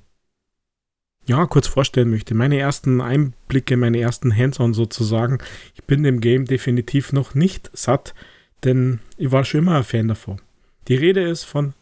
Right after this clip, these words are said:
The House of the Dead, und zwar dem Remake.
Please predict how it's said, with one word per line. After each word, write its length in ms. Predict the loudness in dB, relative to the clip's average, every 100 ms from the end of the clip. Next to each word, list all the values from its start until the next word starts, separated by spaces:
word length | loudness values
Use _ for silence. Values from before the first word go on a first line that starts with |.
| _ 0
The 120 | 0
House 420 | 2 2 0 -2
of 180 | -4 0
the 120 | 0 2
Dead, 360 | 2 0 -2 -14 _
und 220 | -2 -2
zwar 300 | -2 0 0
dem 260 | 2 0 0
Remake. 560 | 0 0 2 -2 -6